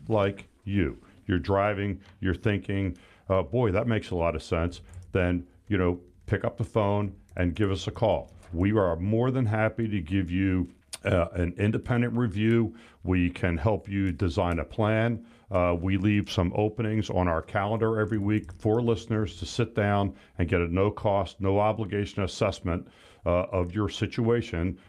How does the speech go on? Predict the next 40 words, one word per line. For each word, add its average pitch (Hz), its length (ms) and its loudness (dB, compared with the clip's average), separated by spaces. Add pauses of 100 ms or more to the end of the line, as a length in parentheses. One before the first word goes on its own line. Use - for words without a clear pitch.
to 98 140 2
make 95 220 2
sure 104 260 0
that 101 140 -4
you're 92 180 2
on 90 60 0
the 92 80 -2
right 98 280 0
path. 98 380 -2
And 82 160 -2
that 92 140 0
includes 120 680 0
things 98 480 0
like 85 320 0
taxes. - 600 -4 (100)
The - 80 -2
consultation 104 640 -2
is 95 80 -8
gonna 92 200 0
help 95 280 0
you 101 320 0 (380)
to 104 140 0
determine 101 440 0
how 107 400 -2
prepared 131 560 -4
you 87 220 0
are 90 460 2
and 110 260 0
your 110 180 0
portfolio, 110 800 -2
for 87 180 -4
that 85 220 2
matter, 87 440 2
are 90 200 2
to 85 100 -6
handle 95 400 -2
dangers 85 800 -2
like 87 200 0
market 92 320 -2
volatility 87 800 0